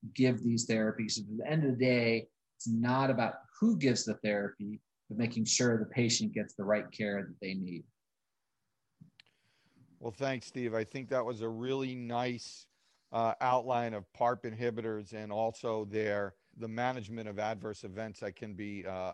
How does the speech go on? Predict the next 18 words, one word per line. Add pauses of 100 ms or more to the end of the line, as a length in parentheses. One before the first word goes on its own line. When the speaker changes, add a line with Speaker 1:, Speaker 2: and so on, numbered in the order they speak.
Speaker 2:
associated, (500)
uh,
with
them. (800)
Uh,
Steve,
thank
you
so
much
for,
uh, (380)
for
your
participation.
Any
closing
remarks?